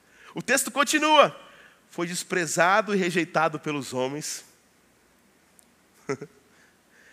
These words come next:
Um homem, uma mulher de dores, experimentado no sofrimento.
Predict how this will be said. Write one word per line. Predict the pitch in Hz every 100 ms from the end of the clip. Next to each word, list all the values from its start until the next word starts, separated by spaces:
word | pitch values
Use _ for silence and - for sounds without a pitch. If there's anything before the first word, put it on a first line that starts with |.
| - - _ _ _ _ _ _ _
Um | 135 147
homem, | 170 165 123 104 - _ _ _ 127
uma | 135
mulher | 139 117 127 127
de | 120
dores, | 87 113 110 - - - - _ _ _ _ _
experimentado | 143 - 156 165 156 160 165 170 156
no | 151
sofrimento. | - 156 - 135 107 101 -